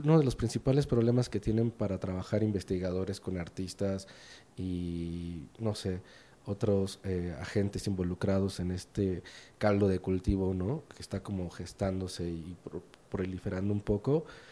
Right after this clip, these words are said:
es, eh, trabas institucionales. O sea, y de hecho, eh, al momento de interactuar, a veces,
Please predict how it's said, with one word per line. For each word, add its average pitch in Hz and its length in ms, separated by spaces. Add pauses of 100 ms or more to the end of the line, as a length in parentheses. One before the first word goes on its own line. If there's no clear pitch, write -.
(540)
es, 113 720
eh, 98 580 (100)
trabas 131 320
institucionales. 98 800 (260)
O 107 60
sea, 113 260 (380)
y 117 80
de 113 280
hecho, 135 480 (260)
eh, 104 460
al 110 100
momento 120 400
de 131 80
interactuar, 110 760 (460)
a 110 100
veces, 117 560